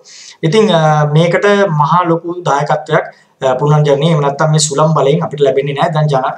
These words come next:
අ, ජල, අ, විදුලියත්, අ, බොහොම අඩු වෙලා තියෙනවා. සියයට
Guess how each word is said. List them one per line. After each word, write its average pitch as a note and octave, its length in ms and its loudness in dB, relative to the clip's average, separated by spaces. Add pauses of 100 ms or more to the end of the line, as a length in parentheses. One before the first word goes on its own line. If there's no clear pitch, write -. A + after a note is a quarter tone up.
අ, - 20 -8 (240)
ජල, B2+ 180 0 (340)
අ, C#3 120 -2
විදුලියත්, C#3 380 0 (440)
අ, B2 100 -6
බොහොම C3+ 260 0
අඩු C3+ 160 -2
වෙලා C3+ 220 2
තියෙනවා. - 220 -2
සියයට C3+ 300 -2